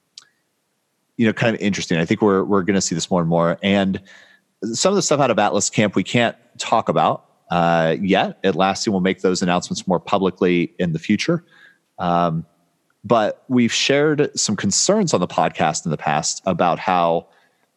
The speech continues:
you know, as you p-, pursue security, you make getting work done harder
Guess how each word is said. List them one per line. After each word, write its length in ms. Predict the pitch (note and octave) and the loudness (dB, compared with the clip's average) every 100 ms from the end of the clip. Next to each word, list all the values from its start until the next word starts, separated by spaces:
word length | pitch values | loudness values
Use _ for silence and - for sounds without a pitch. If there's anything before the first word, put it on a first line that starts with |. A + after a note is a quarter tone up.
| _ _ | _ _
you 100 | A2 | 0
know, 100 | G2+ | 2
as 160 | F#2+ - | 2 2
you 80 | A2 | -2
p-, 140 | - _ | -4 _
pursue 480 | - G2 - C3 C3 | -2 0 2 2 2
security, 960 | - G2 - A2 G2 F2 D#2+ D#2 D#2 _ _ _ _ _ _ _ | -2 -6 0 2 2 2 0 -2 -4 _ _ _ _ _ _ _
you 160 | G2 F#2+ | 0 2
make 480 | G2+ F#2 _ _ - | 2 0 _ _ -2
getting 300 | G#2 F#2+ E2 | 0 2 2
work 280 | E2+ - - | 0 -2 -2
done 200 | D#2+ C#2+ | -2 -2
harder 460 | - C#2 - - | -4 -4 -4 -14